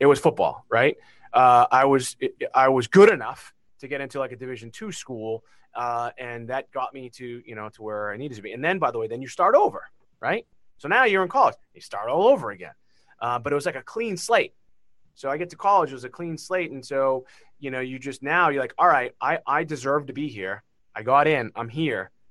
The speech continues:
Now you gotta make some of it. I see so many kids, especially the middle class kids or the upper middle class kids,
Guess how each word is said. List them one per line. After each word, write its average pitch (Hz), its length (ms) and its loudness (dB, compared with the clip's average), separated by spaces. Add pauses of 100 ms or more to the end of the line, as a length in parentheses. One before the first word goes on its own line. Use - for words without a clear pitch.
(200)
Now 117 120 -2
you 120 120 -4
gotta 110 140 -4
make 113 180 -6
some 104 140 -12
of 85 80 -16
it. 95 60 -8
I 95 100 -6
see 123 160 -14
so 139 180 -8
many 139 160 -8
kids, 139 300 0
especially 120 320 -6
the 127 80 -4
middle 143 240 2
class 143 400 2
kids 143 320 -2
or 113 60 -4
the 113 100 -4
upper 123 220 0
middle 147 200 4
class 147 360 2
kids, 147 400 2